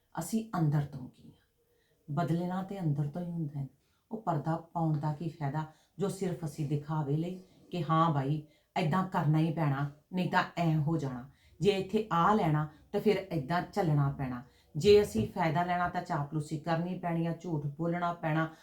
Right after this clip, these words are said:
ਆ ਉਹਦੇ ਨਾਲ ਲੱਗ ਕੇ ਰਹਿਣਾ ਪੈਣਾ। ਤੇ ਫਿਰ ਉਹ, ਉਹ ਪੈਣਾ ਦਾ ਮਤਲਬ ਕਿ ਏਦਾਂ ਕਰਨਾ ਦਾ ਮਤਲਬ ਤੇ ਏਦਾਂ, ਅਹ, ਹੋਣ ਦਾ ਮਤਲਬ ਜਾਂ ਏਦਾਂ, ਅਹ, ਜੇ ਚਾਹੁੰਦੇ ਆ ਕਿ ਏਦਾਂ ਕਰਨ ਦਾ ਮਤਲਬ, ਤਾਂ ਇਹਨੂੰ ਕੀ ਕਹਿੰਦੇ ਆ?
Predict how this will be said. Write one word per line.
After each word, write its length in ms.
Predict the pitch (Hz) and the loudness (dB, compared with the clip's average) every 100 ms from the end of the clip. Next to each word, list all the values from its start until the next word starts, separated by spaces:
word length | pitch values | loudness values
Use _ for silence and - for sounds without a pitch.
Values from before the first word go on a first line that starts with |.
| - _ 180 | -20 _ 4
ਆ 160 | 180 | 4
ਉਹਦੇ 240 | 165 160 202 | 4 2 0
ਨਾਲ 260 | 185 165 | 2 2
ਲੱਗ 160 | 147 143 - | 2 0 0
ਕੇ 140 | 160 | 0
ਰਹਿਣਾ 320 | 147 196 190 | 2 2 2
ਪੈਣਾ। 340 | - 139 127 - _ _ | 2 -2 -4 -10 _ _
ਤੇ 80 | 262 | -4
ਫਿਰ 180 | 269 247 | -2 0
ਉਹ, 300 | 254 254 - _ - | 0 -2 -8 _ -6
ਉਹ 140 | 226 | -6
ਪੈਣਾ 320 | - 233 233 | 2 4 6
ਦਾ 180 | 247 247 | 4 4
ਮਤਲਬ 380 | 240 233 233 226 | 2 2 0 2
ਕਿ 80 | 233 | 0
ਏਦਾਂ 240 | 226 208 | 0 -2
ਕਰਨਾ 420 | 208 220 220 226 | 2 2 4 6
ਦਾ 120 | 240 254 | 6 4
ਮਤਲਬ 460 | 240 226 220 220 - _ _ | 4 4 2 2 -8 _ _
ਤੇ 140 | 214 208 | -2 0
ਏਦਾਂ, 300 | 202 165 202 | 0 0 -2
ਅਹ, 520 | - - 190 180 175 | -4 -4 -2 0 0
ਹੋਣ 360 | 156 220 185 175 | 8 8 8 6
ਦਾ 120 | 240 | 6
ਮਤਲਬ 420 | - - 214 202 - - - | 6 4 0 0 -6 -20 0
ਜਾਂ 220 | 208 208 | 8 8
ਏਦਾਂ, 360 | 190 170 202 202 - _ _ | 6 0 -2 -4 -10 _ _
ਅਹ, 380 | - 175 180 180 | -6 -4 -2 -2
ਜੇ 200 | 156 196 | 2 2
ਚਾਹੁੰਦੇ 440 | 185 233 254 277 269 | 6 8 10 10 6
ਆ 80 | |
ਕਿ 120 | 247 226 | 4 2
ਏਦਾਂ 220 | 170 196 | 0 -2
ਕਰਨ 260 | 190 180 | -2 -2
ਦਾ 80 | 170 | -2
ਮਤਲਬ, 320 | 165 151 165 | -4 -4 -6
ਤਾਂ 140 | 165 165 - | -6 -10 -6
ਇਹਨੂੰ 280 | 208 226 226 | 2 2 2
ਕੀ 120 | 165 | -6
ਕਹਿੰਦੇ 420 | 143 135 135 | -6 -8 -4
ਆ? 40 | 147 | -6